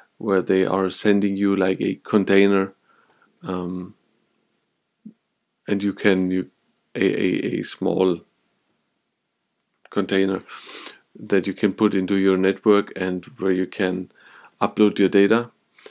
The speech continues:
And what they do then is you send the, the, the Snowball,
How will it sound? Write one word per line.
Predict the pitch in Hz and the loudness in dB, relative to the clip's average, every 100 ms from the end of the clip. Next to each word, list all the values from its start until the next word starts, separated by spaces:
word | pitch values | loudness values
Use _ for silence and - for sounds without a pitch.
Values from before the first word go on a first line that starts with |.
| - _ - | -20 _ -4
And | 98 92 82 | -2 -2 -2
what | 98 98 | -2 2
they | 98 | 0
do | 95 101 101 | 2 0 2
then | 101 101 98 | 2 2 0
is | 101 95 - | -2 -4 -6
you | 104 | -6
send | 98 - 98 | -2 0 2
the, | 95 90 _ | 2 -2 _
the, | - 62 107 101 95 101 107 | -18 -4 -2 -2 -2 -4 -6
the | 104 107 107 - _ _ - _ | -6 -6 -8 -10 _ _ -20 _
Snowball, | - 107 95 - - | -6 -4 -4 -6 -10